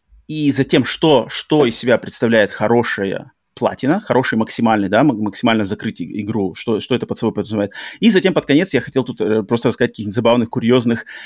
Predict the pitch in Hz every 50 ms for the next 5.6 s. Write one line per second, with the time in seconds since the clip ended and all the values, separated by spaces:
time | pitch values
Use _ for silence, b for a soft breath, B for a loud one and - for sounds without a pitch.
0 | B B 110 107 107 98 - - 113 - - 139 143 135 113 - - 117 104 95
1 | - 107 98 - 117 101 107 104 - - 175 196 208 180 156 143 113 131 127 120
2 | 117 110 - - - 123 135 127 - - 117 113 110 113 117 117 113 - - 90
3 | 107 135 - 160 - 107 101 98 92 - 87 - - - - - 95 95 92 -
4 | - 92 - - - - - B B B B B B B - 98 107 98 98 104
5 | 110 117 117 98 104 98 101 101 101 101 98